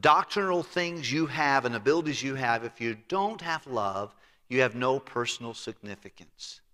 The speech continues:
and no personal long-lasting impact. Look at verse three, would you please?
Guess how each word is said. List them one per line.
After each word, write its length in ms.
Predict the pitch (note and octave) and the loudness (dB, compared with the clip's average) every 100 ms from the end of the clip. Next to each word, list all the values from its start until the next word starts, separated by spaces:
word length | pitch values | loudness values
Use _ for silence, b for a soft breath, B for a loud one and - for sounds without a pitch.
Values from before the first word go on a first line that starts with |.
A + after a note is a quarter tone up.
| _ _ _ _ _ | _ _ _ _ _
and 120 | B2 B2+ | -2 2
no 160 | A2+ | 0
personal 560 | G#2+ - B2+ - B2+ B2 | 0 -2 -2 -2 -6 -8
long-lasting 840 | G2+ G2 G#2+ G2 F#2+ - G#2 G2+ | -6 -6 -4 -4 -6 -8 -14 -14
impact. 720 | G#2+ G2 F2+ F#2 D2+ _ - _ _ _ _ _ _ _ - | -14 -14 -12 -14 -14 _ -20 _ _ _ _ _ _ _ -10
Look 200 | G#2+ G#2 | -8 -8
at 80 | E2 | -10
verse 200 | F#2 - | -8 -8
three, 300 | - G#2+ F#2+ | -6 -6 -6
would 240 | F#2 F#2 | -12 -16
you 60 | G#2 | -14
please? 500 | - A2+ C3 F3 | -4 -4 -4 -10